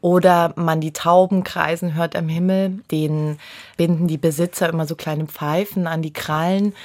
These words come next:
dass es so ein sirrendes Geräusch gibt, wenn sie fliegen. Das ist so ein bisschen der, der Sound von Peking. Und natürlich nach dem Essen sehne ich mich ganz besonders, denn das ist wirkliches Soul Food.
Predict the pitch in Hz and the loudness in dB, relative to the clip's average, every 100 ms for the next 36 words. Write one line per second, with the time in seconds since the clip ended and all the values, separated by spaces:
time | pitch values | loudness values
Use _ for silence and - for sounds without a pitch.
0 | - - 151 151 160 143 190 202 185 165 | -14 -8 -4 0 0 4 4 4 2 2
1 | - 170 - 143 156 180 - - 185 185 | 0 -4 2 4 4 2 -4 -2 -2 -2
2 | - 175 175 175 - 185 190 185 156 156 | -2 0 -2 -6 -4 -2 0 0 0 -6
3 | - 160 151 - 156 156 151 - - - | -6 -4 -6 -8 -8 -8 -10 -14 -16 -16
4 | - - - 147 - 147 160 180 - 160 | -18 -8 -4 -4 0 2 4 2 0 -4
5 | 151 - 165 180 196 202 214 - - - | -4 -2 -2 0 0 0 -4 -10 -14 -14
6 | - - - 233 233 190 175 180 165 - | -16 -12 4 6 8 6 4 2 -2 -4
7 | - - 170 143 - - 139 - 139 131 | -12 -6 -4 -2 -4 0 -2 0 -6 -6
8 | 135 143 143 - - 156 - 147 135 139 | -6 -6 -8 -10 -12 -14 -14 -10 -4 -2
9 | 139 135 135 - 143 147 147 143 - 156 | -2 -4 -6 -6 -4 -2 -4 -8 -2 0
10 | 147 143 165 151 - 139 151 147 - 131 | 0 -4 -4 -6 0 2 2 0 -6 -6
11 | 127 | -6